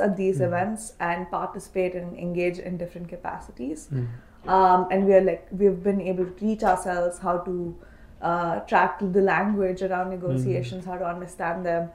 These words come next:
Speaker 1: and what they mean for our countries back home and, uh, for different communities back home. And that's one of the reasons we have,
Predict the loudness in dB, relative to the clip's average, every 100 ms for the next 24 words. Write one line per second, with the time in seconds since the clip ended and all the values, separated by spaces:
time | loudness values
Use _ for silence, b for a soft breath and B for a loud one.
0 | B B B 0 4 4 6 4 4 0
1 | -2 -2 -2 4 4 4 -2 0 0 0
2 | -2 -2 -2 -6 -4 -6 -6 -2 2 2
3 | 0 -6 -4 -4 -4 -8 B B B B
4 | -2 0 2 2 2 0 -2 -2 -2 -4
5 | -6 -6 -8 -8 -8 -8 -8 -8 -8 -10
6 | B B B -4 0 0 2 2 2 0
7 | 2 2 2 -2 -4 -6 -2 0 0 -4